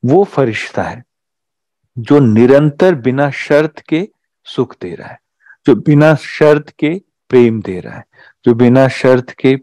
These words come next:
peaceful रह रहा है, उसको कहते हैं angel। इसीलिए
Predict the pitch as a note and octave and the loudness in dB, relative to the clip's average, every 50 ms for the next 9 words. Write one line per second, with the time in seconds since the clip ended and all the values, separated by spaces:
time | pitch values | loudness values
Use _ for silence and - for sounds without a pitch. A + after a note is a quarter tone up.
0 | _ _ - C3 C3+ C#3+ C#3+ C#3 - - - _ _ - - C3 B2+ A#2 - - | _ _ -6 -4 -4 -2 -4 -4 -6 -10 -20 _ _ -6 -4 -4 -4 -4 -8 -12
1 | - - B2+ A#2+ A#2 G#2+ F#2+ G2+ G2+ - - _ _ _ _ _ _ _ _ _ | -4 0 2 4 4 4 4 2 -2 -6 -10 _ _ _ _ _ _ _ _ _
2 | - - - - - - A#2+ - G#2+ G2 F#2+ - - A#2+ - - _ _ - B2 | -6 -4 -4 -2 -2 -2 0 2 2 0 0 0 0 -2 -2 -4 _ _ -4 -4
3 | G#2+ G#2 G2+ G2+ - - A#2+ G2+ - _ _ _ _ _ _ _ _ _ _ _ | -4 -4 -6 -8 -8 -10 -12 -12 -16 _ _ _ _ _ _ _ _ _ _ _
4 | _ _ _ _ _ _ - D3 C#3+ - - F#3+ F#3 E3+ D#3+ D3 D3 E3+ G#3+ | _ _ _ _ _ _ -2 -2 -2 0 2 2 4 4 4 4 4 4 2